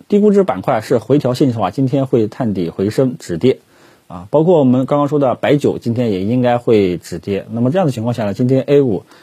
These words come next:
可能会，也会，也有可能会止跌啊。如果说我这种，这种预测是正确的话呢，今天可能会全线走出止跌的一个走势，大家到时候盘，注意一下盘面的表现，好吧？其他的也没什么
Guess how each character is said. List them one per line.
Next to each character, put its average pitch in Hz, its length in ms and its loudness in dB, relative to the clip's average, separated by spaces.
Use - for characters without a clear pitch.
可 - 120 -10
能 110 280 -2
会， 98 640 0
也 101 160 -4
会， 123 200 4
也 123 160 4
有 143 100 4
可 95 160 -10
能 90 140 -6
会 110 180 0
止 87 220 -6
跌 101 260 -6
啊。 82 220 -14
如 113 100 -2
果 131 100 4
说 135 160 4
我 107 140 2
这 - 220 -8
种， 107 240 0
这 156 100 2
种 90 380 -2
预 143 180 4
测 101 300 -2
是 113 160 -6
正 147 180 2
确 110 140 -6
的 95 100 -6
话 107 160 -2
呢， 85 140 -8
今 110 160 -6
天 113 120 -2
可 92 140 -10
能 90 140 -6
会 101 240 0
全 107 200 -4
线 120 200 0
走 95 160 -2
出 113 160 -2
止 92 240 -6
跌 110 160 0
的 107 160 2
一 87 100 0
个 98 140 -2
走 101 160 -12
势， - 240 -12
大 101 60 -6
家 98 200 0
到 98 180 -4
时 98 80 -4
候 95 140 0
盘， 95 240 -6
注 117 160 0
意 - 20 2
一 101 40 -2
下 104 120 0
盘 95 220 -6
面 107 80 0
的 101 80 -2
表 - 180 -8
现， - 240 -2
好 - 120 -8
吧？ 82 200 -4
其 - 140 -6
他 120 100 0
的 120 100 2
也 95 140 0
没 95 160 0
什 113 140 0
么 107 280 2